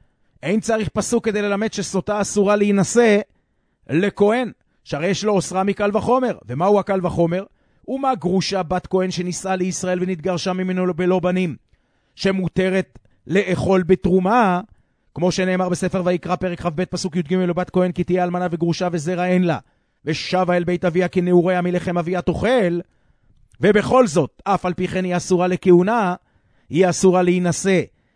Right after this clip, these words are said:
לכהן, כי הרי נאמר, "ואישה גרושה מאישה לא ייקחו", זו הסוטה שנסתרה שאסורה בתרומה,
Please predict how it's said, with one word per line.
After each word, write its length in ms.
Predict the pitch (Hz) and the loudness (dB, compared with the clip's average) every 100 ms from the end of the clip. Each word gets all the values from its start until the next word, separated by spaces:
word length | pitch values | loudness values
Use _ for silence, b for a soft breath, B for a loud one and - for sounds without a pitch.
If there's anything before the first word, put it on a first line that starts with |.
| _ | _
לכהן, 680 | 131 175 - 180 202 240 180 | -6 -4 2 4 4 2 0
כי 140 | 175 170 | -2 -2
הרי 160 | 175 | -2
נאמר, 320 | 180 180 180 180 | -2 -2 -2 -2
"ואישה 320 | 175 160 185 | -4 -2 -4
גרושה 360 | 165 170 196 180 | 0 -2 0 -2
מאישה 460 | 175 170 - - - _ _ _ | -2 -4 -2 -4 -4 _ _ _
לא 260 | - 156 180 | 2 4 4
ייקחו", 720 | 175 - 185 247 131 170 165 - _ _ - | 0 -2 -2 -2 4 6 6 0 _ _ -20
זו 440 | 98 143 220 214 | -2 2 4 2
הסוטה 380 | 170 170 180 202 | 0 -6 -2 -4
שנסתרה 640 | - 185 165 - 165 196 | -2 -4 -6 -6 -4 -4
שאסורה 500 | 190 175 156 165 180 | -4 -6 -4 -4 -2
בתרומה, 640 | 190 - 160 160 208 269 | -2 -2 0 2 2 2